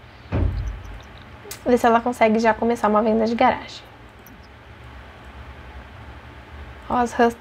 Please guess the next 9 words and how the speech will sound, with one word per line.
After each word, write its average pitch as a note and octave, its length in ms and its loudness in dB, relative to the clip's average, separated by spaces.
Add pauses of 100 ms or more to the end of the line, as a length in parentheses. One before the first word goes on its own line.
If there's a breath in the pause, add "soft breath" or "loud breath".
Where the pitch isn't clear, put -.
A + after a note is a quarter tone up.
(160)
três B3 300 4
rãs A#3+ 300 2
coube-, A#3+ 340 0 (140)
couberam G#3+ 380 6
aqui. A#3+ 440 0 (1160 loud breath)
Ah, C4+ 580 6
deixa C4 300 2
eu B3+ 100 2
ver. B3 640 6